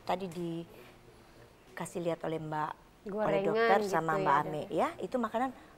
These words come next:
Speaker 1: harus dihentikan, ya. Yang kedua, konsumsi Soman.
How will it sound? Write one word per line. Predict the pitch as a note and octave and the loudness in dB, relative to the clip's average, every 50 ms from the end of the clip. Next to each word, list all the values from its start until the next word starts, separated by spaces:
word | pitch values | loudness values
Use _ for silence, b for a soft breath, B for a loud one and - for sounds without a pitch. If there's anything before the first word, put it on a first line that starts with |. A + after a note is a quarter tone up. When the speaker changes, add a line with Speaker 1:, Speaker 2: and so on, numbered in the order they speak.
| - - | -6 -2
Speaker 1:
harus | A3 A#3 A#3+ B3+ C4+ C4+ - - - - - - - - - | 0 0 2 0 -2 -2 -6 -10 -12 -14 -18 -20 -20 -16 -10
dihentikan, | E3+ F3+ F3 F3+ F3+ F3 E3 - F3 - - D#3+ D3+ D3 D3 D3+ D3+ | -8 -8 -6 -6 -8 -10 -12 -12 -14 -8 -6 -6 -6 -6 -8 -10 -4
ya. | - G#3+ C#4+ F4+ B B B B B B B B B - A3+ | 0 2 2 2 B B B B B B B B B -6 -4
Yang | A3+ A3+ A3 A#3 | -4 -2 -2 -2
kedua, | G#3+ F#3+ G#3+ A#3+ B3+ B3 - | -2 0 0 0 0 0 -2
konsumsi | - G3+ F#3 F3+ - F3+ E3+ E3 - F3+ D#3+ | -2 -4 -2 -4 -6 -8 -8 -10 -10 -12 -10
Soman. | - - D#3+ D3+ D3+ D3 D3 D3 | -10 -10 -10 -8 -8 -10 -10 -10